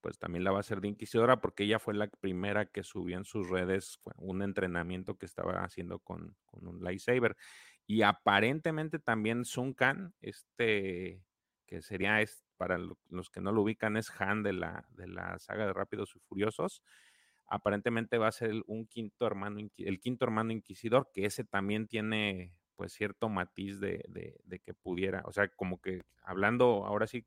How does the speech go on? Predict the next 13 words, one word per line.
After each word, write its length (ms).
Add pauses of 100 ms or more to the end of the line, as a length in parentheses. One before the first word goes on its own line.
sobre 260
lo 80
que 140
dice 120
Lucifago, 460
de 80
que 140
les, 300 (140)
se 160
ajustan 500
a 40
los 160
personajes, 680